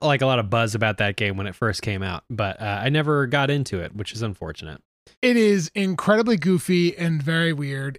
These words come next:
Speaker 2: and very funny. Uh, I have not, it reminded me a lot of the Saints Row games, um, which I, again,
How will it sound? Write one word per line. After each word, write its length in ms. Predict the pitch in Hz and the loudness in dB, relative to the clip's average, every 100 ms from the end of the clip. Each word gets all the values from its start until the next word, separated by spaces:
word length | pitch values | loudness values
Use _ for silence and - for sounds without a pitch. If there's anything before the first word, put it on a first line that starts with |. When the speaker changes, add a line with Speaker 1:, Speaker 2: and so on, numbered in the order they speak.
| _ | _
Speaker 2:
and 220 | 147 135 120 | -10 -8 -8
very 260 | 113 107 | -10 -10
funny. 480 | 107 101 95 101 104 _ _ - | -12 -12 -14 -16 -18 _ _ -14
Uh, 360 | 110 107 107 - | -12 -12 -12 -8
I 220 | 147 165 185 180 170 | -2 0 2 2 2
have 220 | 151 160 | 0 -2
not, 280 | 170 180 - _ - - - - _ | 0 0 -2 _ -20 -20 -20 -20 _
it 120 | - 247 | 2 4
reminded 320 | 233 233 269 | 4 4 4
me 80 | 262 | 4
a 80 | 214 | 4
lot 140 | 190 | 4
of 100 | 180 | 2
the 80 | 175 | 0
Saints 340 | - 180 - | 0 -2 -2
Row 160 | 156 165 | -2 -2
games, 540 | 190 214 240 220 - _ - | 0 0 -2 -4 -8 _ -10
um, 460 | 143 143 135 131 | -6 -6 -6 -6
which 160 | 147 175 | -2 2
I, 180 | 214 - _ _ _ _ | 2 0 _ _ _ _
again, 420 | 190 214 220 202 | 0 4 4 2